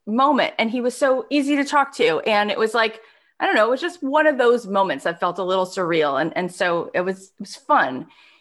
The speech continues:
And then I called my friend the next day and I was like, "My husband, blah, blah, blah, blah, blah, blah, blah, blah." And she says, "You won't let yourself enjoy your life. Like, you were so happy yesterday that you had to find a way to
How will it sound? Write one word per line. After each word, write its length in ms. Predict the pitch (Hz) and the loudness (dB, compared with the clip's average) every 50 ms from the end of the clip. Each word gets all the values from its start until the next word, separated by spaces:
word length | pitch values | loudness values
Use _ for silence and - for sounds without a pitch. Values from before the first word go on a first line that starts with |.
| _ _ - | _ _ -4
And 160 | 208 214 208 | -2 0 2
then 360 | 220 214 208 202 202 202 202 - - | 2 2 4 2 2 0 -2 -2 -2
I 120 | 190 196 | -2 -4
called 500 | 196 - - - 269 262 262 269 269 247 | -4 -8 -4 2 4 4 4 4 2 2
my 160 | 247 226 214 | 0 -2 -2
friend 340 | 208 - - 226 226 226 226 | -4 -4 -2 0 0 2 0
the 60 | 208 | 0
next 280 | 190 180 165 165 - - | 0 0 -2 -4 -6 -4
day 300 | - 165 160 156 151 - | -2 0 2 2 0 0
and 140 | - 170 170 | 0 0 0
I 80 | 165 165 | 0 -2
was 140 | 170 170 | -2 -2
like, 360 | 165 156 156 151 147 147 - - | -2 0 0 0 0 -2 -4 -4
"My 260 | 180 220 277 330 339 | 0 0 0 0 0
husband, 600 | 247 226 214 202 185 185 180 160 151 147 156 151 | 0 0 -2 -2 -4 -4 -2 -2 0 0 -2 -2
blah, 100 | 175 214 | -2 -2
blah, 100 | 233 240 | -2 0
blah, 100 | 226 220 | -2 0
blah, 140 | 208 208 185 | -2 -2 -2
blah, 200 | 185 180 175 175 | 0 0 0 0
blah, 140 | 170 165 | -2 -2
blah, 100 | 160 160 | -4 -4
blah." 220 | 156 156 151 143 - - | -2 -2 -2 -2 -2 -4
And 140 | 165 175 | -6 -6
she 140 | 175 - 208 | -4 -4 -6
says, 480 | 202 - 190 175 170 165 165 165 165 - _ - - - - _ _ _ _ _ _ _ _ _ _ _ | -4 -2 0 0 0 0 0 -4 -8 -14 _ -20 -20 -20 -20 _ _ _ _ _ _ _ _ _ _ _
"You 320 | - 185 190 208 226 226 208 | -12 -8 -4 0 0 2 4
won't 220 | 208 185 180 170 | 4 2 2 0
let 100 | 160 - | -2 -2
yourself 480 | - 160 160 160 - 156 147 143 - 156 | -4 -6 -6 -4 -2 -2 -2 -2 -2 -4
enjoy 240 | 156 147 160 143 | -4 -4 -4 -4
your 140 | 143 151 151 | -4 -4 -4
life. 360 | 156 151 151 143 147 - - - _ _ _ _ _ _ _ _ _ _ _ _ _ _ _ _ _ _ _ _ _ _ _ _ - - | -4 -4 -4 -4 -8 -12 -16 -20 _ _ _ _ _ _ _ _ _ _ _ _ _ _ _ _ _ _ _ _ _ _ _ _ -4 -2
Like, 180 | 202 196 202 | -2 -2 0
you 160 | 226 269 285 285 | 0 2 4 4
were 100 | 277 262 | 4 2
so 200 | 269 - 285 294 | 2 2 2 4
happy 360 | 247 240 196 180 - - 254 | 4 2 2 0 0 -2 0
yesterday 540 | 269 277 269 269 - 294 285 302 302 302 294 | 0 0 0 0 -2 0 2 2 2 2 2
that 200 | 240 220 214 220 | 0 -2 -2 0
you 100 | 233 220 | -2 -2
had 520 | 185 - - - - - 233 254 254 226 | -2 -4 -6 -2 0 2 2 2 2 0
to 80 | 240 240 | -6 -8
find 280 | 220 - 214 202 190 175 | -2 -2 0 0 0 -2
a 60 | 165 | -2
way 420 | 160 - - 90 165 165 160 _ _ _ _ _ _ _ _ _ _ _ _ _ _ _ _ _ _ _ _ _ _ _ _ _ _ _ _ _ - - | -2 -2 -2 -2 -6 -8 -12 _ _ _ _ _ _ _ _ _ _ _ _ _ _ _ _ _ _ _ _ _ _ _ _ _ _ _ _ _ -18 -8
to 600 | - - 226 214 202 190 185 185 180 165 - - | -2 2 2 4 4 2 2 0 0 -2 -4 -6